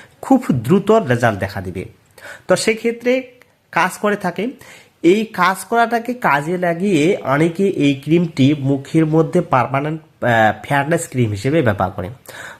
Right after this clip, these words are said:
বন্ধুরা, তাদের ক্ষেত্রে আমি হাত জোর করে অনুরোধ করব, তাদেরকে আমি হাত জোর করে অনুরোধ করব যে এই ক্রিমটি মুখের জন্য পার্মানেন্ট ফর্সা করার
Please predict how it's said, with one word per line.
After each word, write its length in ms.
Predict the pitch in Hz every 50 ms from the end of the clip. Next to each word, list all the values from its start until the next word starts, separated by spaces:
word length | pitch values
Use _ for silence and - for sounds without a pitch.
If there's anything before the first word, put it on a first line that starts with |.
| -
বন্ধুরা, 380 | 107 123 147 170 180 196 214 202
তাদের 360 | 208 - 135 120 120 151 156
ক্ষেত্রে 300 | - 175 165 170 - 175
আমি 280 | 143 127 - 143 143 - - _ -
হাত 340 | - - - - 131 135 135 131
জোর 140 | - 175 175
করে 240 | 175 - 180 170 175
অনুরোধ 400 | - - 113 110 113 123 131 131 -
করব, 360 | - 147 110 95 98 120 185 262 - - - _ _ -
তাদেরকে 480 | 131 123 123 131 165 175 - 196 185
আমি 240 | 175 165 170 170 170 156
হাত 280 | - - - 127 127 131
জোর 220 | 127 185 190 190 196
করে 200 | - 170 147 -
অনুরোধ 360 | - 113 110 107 107 110 95 - - -
করব 300 | 110 104 120 160 220 233 - - - - - _ -
যে 300 | 127 127 139 165 160 - -
এই 220 | - 160 165 190
ক্রিমটি 560 | 185 185 - 202 208 202 190 202 - 214 208 202
মুখের 460 | 165 147 147 139 139 - 180 185 165
জন্য 480 | - 175 175 170 - 185 175 170 - -
পার্মানেন্ট 600 | - 151 147 156 170 175 180 190 202 202 196 190 - - -
ফর্সা 340 | - 147 135 - - 165
করার 320 | 160 - 165 160 160 160